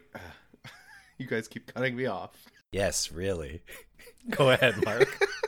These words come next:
Speaker 2: <laughs>
Speaker 1: I'm looking forward to recording this summer. You know, most of the time, past summer,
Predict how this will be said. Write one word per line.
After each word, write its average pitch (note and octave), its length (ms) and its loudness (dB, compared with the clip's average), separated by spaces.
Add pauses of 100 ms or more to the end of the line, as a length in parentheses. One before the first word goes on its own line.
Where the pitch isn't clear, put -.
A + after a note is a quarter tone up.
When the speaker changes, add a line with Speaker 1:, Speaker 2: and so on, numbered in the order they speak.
(140)
Speaker 2:
<laughs> - 400 -14
Speaker 1:
I'm C3+ 80 -4
looking D3+ 260 0
forward C#3+ 280 6
to C3+ 60 4
recording B2+ 500 4
this A2+ 140 -4
summer. A#2+ 240 0
You A#2 80 2
know, A2+ 120 0
most C3 260 2
of A2+ 60 -4
the - 40 -18
time, G#2 480 0
past A#2 220 -2
summer, G#2 280 -4